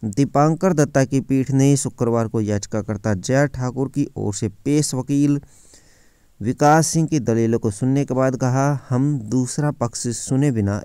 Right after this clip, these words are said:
एक तरफा रोक नहीं लगा सकते।" कोर्ट ने अप्रैल में सुनवाई करने पर सहमति जताते हुए केंद्र को नोटिस जारी कर दिया है।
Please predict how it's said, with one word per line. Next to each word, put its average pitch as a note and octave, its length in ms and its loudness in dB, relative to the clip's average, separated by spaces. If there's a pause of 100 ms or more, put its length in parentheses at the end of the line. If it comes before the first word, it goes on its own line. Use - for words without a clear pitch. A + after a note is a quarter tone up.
एक C3+ 160 2
तरफा - 400 -6
रोक G#2+ 300 -4
नहीं G2+ 240 -2
लगा G2+ 260 0
सकते।" G2+ 500 -4 (2250)
कोर्ट E3+ 260 6
ने G3+ 180 6
अप्रैल D#3+ 400 4
में E3+ 400 4 (800)
सुनवाई C3+ 480 4
करने D3+ 500 2
पर C3+ 380 0
सहमति A#2 680 0
जताते A2 420 -2
हुए A#2 140 0
केंद्र C3 420 -2
को C3+ 120 -2
नोटिस A2+ 400 0
जारी G2+ 220 0
कर G2+ 160 -2
दिया F#2+ 280 -2
है। F#2+ 300 -6